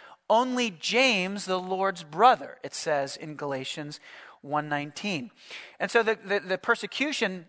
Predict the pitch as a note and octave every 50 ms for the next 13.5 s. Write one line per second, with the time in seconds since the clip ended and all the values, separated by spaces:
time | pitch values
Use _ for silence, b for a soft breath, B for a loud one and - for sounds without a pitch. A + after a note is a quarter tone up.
0 | _ _ - A#3+ A#3 A#3 G#3 G3 F#3 F3 F3 G3 G3 G3 G3 - G#3+ F#3 - -
1 | - - - - A#3 B3 C4 B3+ G3 F3 E3 F3 - - F3 F3 E3+ E3+ F#3 -
2 | - - - G#3+ F#3+ F3+ - - F3 D3+ - - - - D#3+ D3 D3+ F3 G#3 A#3
3 | B3+ C#4 C#4 A#3+ - B B B B B B B B B - F3 F3+ F3+ E3+ F3
4 | F3+ F3+ F3+ F3 - - - G#3+ G3 F#3 C#3 E3+ F3 F3 F#3+ G#3 A3+ B3+ B3+ -
5 | B B B B B B B B - - A3 A3 A3+ A#3 A#3 A#3 G3 G#3 G3+ -
6 | G#3+ F#3 F#3+ - E3+ D#3+ E3+ F3 F#3 G#3 G3+ G#3 G#3 G3+ F#3+ F#3 E3 C3+ C3 C#3+
7 | E3+ E3+ E3 F3+ F#3 F#3 F#3+ F#3+ F3+ E3 - - b b b b b b - D#3+
8 | E3 E3+ E3 E3+ E3+ F3 E3+ E3 - - B3+ C#4 C#4 G#3+ D3+ B2+ C3+ D3 E3 F3+
9 | F3 E3+ - - - A3 G3 F#3+ - G#3+ G3+ G3 - G#3+ G#3+ G#3+ F#3+ E3 D3 -
10 | - F#3+ F#3 E3 E3+ D3+ - G#3 G3 G3 G3 G3+ G#3 G#3 E3 E3+ F#3 F3+ F#3 F3+
11 | F3+ F3 E3 C#3+ D#3+ D3+ E3 F#3+ F#3 E3+ D3+ C#3 F3 F3+ F3+ F#3+ G3+ F#3+ G3 F#3
12 | E3+ F3+ F3+ D#3 D3+ F3 E3+ E3+ E3 - E3 D#3 D#3 D#3 - D#3 D3+ D3+ D3+ B2+
13 | D#3 D3 - D3+ C#3+ D3+ D#3+ F#3 G3